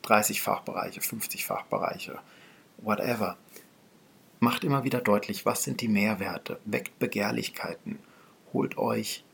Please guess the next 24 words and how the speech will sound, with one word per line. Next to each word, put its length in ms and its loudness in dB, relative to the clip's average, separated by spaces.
Zitate 640 2
oder 180 6
Interviews 680 0
aus 260 0
umgestellten 720 4
Fachbereichen, 760 -2
die 80 0
darüber 420 0
aktiv 460 -4
kommunizieren, 800 2
wie 200 4
geil 260 10
das 140 -2
funktioniert 640 0
hat, 220 -6
wie 100 -4
toll 240 6
es 140 2
vorbereitet 720 4
war, 180 -4
wie 280 2
das 280 0
geht, 500 4
ähm, 220 -4